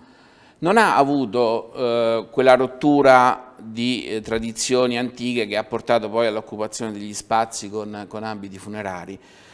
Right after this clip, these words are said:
ma è stata completamente abbandonata, tranne che per, eh, una, già una prima occupazione qui nell'area della, della cattedrale.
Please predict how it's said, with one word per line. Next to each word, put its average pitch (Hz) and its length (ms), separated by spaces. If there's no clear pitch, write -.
ma 160 180
è 170 40
stata 165 260
completamente 120 1040
abbandonata, 113 720
tranne 147 920
che 117 420
per, 110 260
eh, 98 880
una, 92 240
già 123 240
una 113 160
prima 107 240
occupazione 104 840
qui 113 160
nell'area 107 460
della, 98 600
della 101 220
cattedrale. 92 600